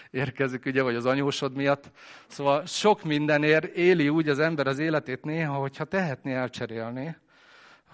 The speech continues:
hogy, ö, nem vagyok elégedett teljesen azzal, ahogy van, jobb lenne, ha másképp lenne. És amikor ezt az igét fogjuk olvasni,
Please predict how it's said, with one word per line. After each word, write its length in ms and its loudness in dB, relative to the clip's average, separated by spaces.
hogy, 280 -8
ö, 240 -4
nem 520 -2
vagyok 320 -2
elégedett 520 -2
teljesen 400 -8
azzal, 400 -6
ahogy 400 -8
van, 280 -8
jobb 180 -6
lenne, 240 -6
ha 120 -8
másképp 500 -10
lenne. 300 -14
És 160 -8
amikor 320 -4
ezt 160 -10
az 100 -8
igét 260 -2
fogjuk 400 -10
olvasni, 600 -6